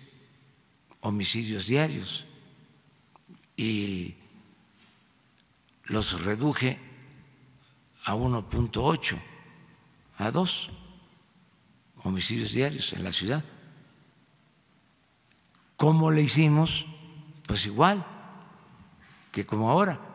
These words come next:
atendiendo las causas primero y con coordinación, con profesionalismo y perseverancia.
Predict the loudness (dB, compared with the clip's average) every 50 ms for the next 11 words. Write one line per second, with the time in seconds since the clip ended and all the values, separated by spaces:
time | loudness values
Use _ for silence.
0 | -20 -20 -20 -20 -20 -20 -20 -20 -20 -20 _ _ _ _ _ _ 4 4 4 0
1 | -6 -6 -4 -2 -2 -2 -2 0 0 0 0 0 0 0 0 0 0 -2 -6 -10
2 | -10 -10 -10 -10 -12 -14 -16 -18 -20 -20 -20 -20 _ _ _ _ _ _ _ _
3 | -8 -4 -2 0 0 2 2 2 0 0 -2 -4 -4 -8 -14 -20 -20 -20 -20 -20
4 | -20 -20 -20 -20 _ -20 _ _ _ _ _ _ _ _ _ _ _ _ _ _
5 | _ 2 4 4 6 4 4 0 -4 -10 -18 -20 -20 -20 -20 -20 -20 -20 -20 -20
6 | -20 -20 -20 -20 _ -20 -20 _ _ _ _ _ _ 0 0 0 2 0 -2 -2
7 | -2 -2 -2 -2 -2 -2 -2 0 0 2 2 2 2 2 2 0 -4 -6 -8 -10
8 | -14 -16 -20 -20 -20 -20 -20 -20 -20 -20 -20 -20 _ _ _ _ _ _ _ -10
9 | -6 -4 -4 -4 -4 -6 -6 -4 -2 -2 -2 -2 -2 -4 -4 -4 -2 -2 -2 -2
10 | -2 -4 -4 -4 -4 -4 -4 -6 -10 -16 -20 -20 -20 -20 -20 -20 -20 -20 _ _
11 | _ -10 -6 -6 -4 -4 -4 -4 -2 -2 -4 -4 -4 -2 -2 -2 0 0 0 -2
12 | -2 -4 -6